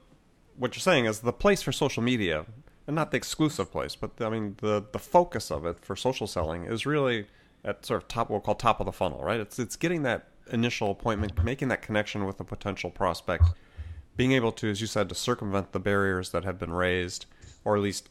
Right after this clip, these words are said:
help you circumvent them, and be able to demonstrate some source of value to, to the potential prospect so they'll open themselves up to talking to you.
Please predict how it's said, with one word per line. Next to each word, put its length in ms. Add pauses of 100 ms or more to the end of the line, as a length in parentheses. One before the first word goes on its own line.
help 260
you 60
circumvent 540
them, 240 (120)
and 140
be 80
able 80
to 100
demonstrate 480 (200)
some 160
source 240
of 80
value 560
to, 420 (200)
to 120
the 80
potential 380
prospect 460
so 140
they'll 200
open 180
themselves 420
up 140
to 60
talking 320
to 60
you. 120